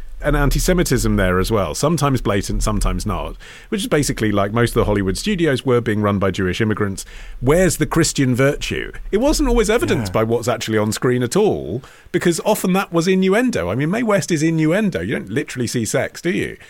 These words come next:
Speaker 1: It's just that
Speaker 2: Right.
Speaker 1: the public knew it came from Hollywood, and Hollywood was dirty.
Speaker 2: But it's so funny that the code itself, it gets quite philosophical in its preamble when it argues for the idea that art is neither moral or immoral. It's kind of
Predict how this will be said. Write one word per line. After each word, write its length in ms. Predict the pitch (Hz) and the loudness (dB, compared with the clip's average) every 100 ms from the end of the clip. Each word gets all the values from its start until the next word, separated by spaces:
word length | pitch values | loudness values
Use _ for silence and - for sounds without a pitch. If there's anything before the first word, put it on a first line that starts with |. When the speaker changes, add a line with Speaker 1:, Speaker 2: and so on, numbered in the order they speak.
| - - | -20 -6
Speaker 1:
It's 180 | 139 - | -4 0
just 260 | 175 - | 0 2
that 120 | 165 | 0
Speaker 2:
Right. 160 | 104 - | 0 -2
Speaker 1:
the 60 | - | -2
public 360 | 185 170 165 | 0 0 0
knew 220 | 135 147 | 0 2
it 140 | 135 - | 0 -2
came 200 | 131 117 | -4 -2
from 120 | 107 | -2
Hollywood, 500 | 104 117 87 85 85 - - | 0 0 -2 -6 -8 -14 -12
and 140 | - 101 | -6 -2
Hollywood 440 | 139 131 113 104 | 2 2 2 0
was 160 | 98 90 | -2 -2
dirty. 520 | 104 98 - - - | -2 -2 -2 -8 -6
Speaker 2:
But 80 | 196 | -4
it's 160 | 220 - | -4 -2
so 220 | 233 240 | -2 -2
funny 280 | 277 269 233 | 0 0 2
that 240 | 196 139 | 0 -2
the 280 | 156 147 139 - - | -2 0 -2 -4 -12
code 400 | - - 175 190 | -4 0 2 2
itself, 680 | 160 - - 147 123 - - - | 0 -4 -2 0 0 -4 -14 -8
it 100 | 147 | -2
gets 140 | 214 | -2
quite 220 | - 240 | 0 0
philosophical 640 | - 151 - 160 - - 90 | 0 -2 0 -2 -2 -2 -2
in 80 | |
its 100 | 90 | -2
preamble 640 | - - 107 101 117 87 80 | -4 -2 0 2 0 -2 -2
when 160 | 98 | -2
it 80 | - | -4
argues 460 | 131 143 131 123 113 | -4 -4 -2 -2 -2
for 140 | - | -4
the 100 | 123 | -2
idea 380 | 123 127 127 143 | 0 0 2 0
that 160 | 139 - | 0 -2
art 340 | 123 147 151 | -2 -2 -2
is 240 | 147 127 - | -2 -2 -2
neither 480 | 95 98 95 98 95 | -4 -2 -2 -2 -2
moral 560 | 95 110 117 117 98 - | -2 0 0 0 -2 -2
or 180 | 90 - | -4 -4
immoral. 640 | 113 104 110 101 - 58 - - - | -2 0 2 0 0 -4 -8 -14 -14
It's 100 | - | -12
kind 320 | - 147 | -4 -2
of 60 | 165 | 0